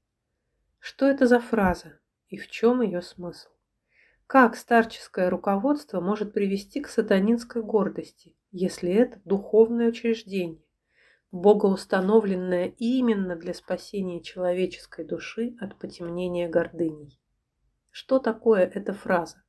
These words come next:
Кстати, достаточно неуклюжая и сама по себе в литературном смысле. Признак неверия самого Достоевского в старчество,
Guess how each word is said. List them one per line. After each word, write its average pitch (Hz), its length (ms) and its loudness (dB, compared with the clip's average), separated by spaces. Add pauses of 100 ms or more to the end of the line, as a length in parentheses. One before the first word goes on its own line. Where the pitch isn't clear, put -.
(720)
Кстати, - 340 -4
достаточно 214 640 -4
неуклюжая 208 720 -2
и - 120 -14
сама 220 380 -4
по - 140 -16
себе 170 340 -6
в - 60 -12
литературном 190 720 -4
смысле. - 500 -18 (1080)
Признак 233 440 4
неверия 226 440 2
самого 208 440 -2
Достоевского 196 800 -6
в - 60 -20
старчество, - 840 -2